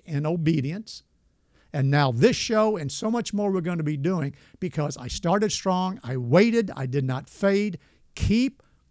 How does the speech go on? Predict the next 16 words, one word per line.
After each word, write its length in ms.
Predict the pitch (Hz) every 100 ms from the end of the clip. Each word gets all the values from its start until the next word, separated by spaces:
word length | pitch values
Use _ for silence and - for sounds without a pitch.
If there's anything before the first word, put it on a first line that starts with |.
| 139
going 520 | 120 180 202 208 208 - _ 190
after 600 | 185 240 - - 175 160
it. 300 | 190 - - _ _ _ -
If 140 | 165
the 80 | 170
Lord 320 | 143 175 147
told 300 | - 226 233
you 80 | 240
to 60 | 226
do 180 | 220
something, 480 | 214 202 208 - 185
he's 200 | 143 220
gonna 200 | 208 220
follow 360 | - 202 185 160
through. 380 | - 214 180 135 _ _ _ -
Don't 560 | 165 180 220 226 -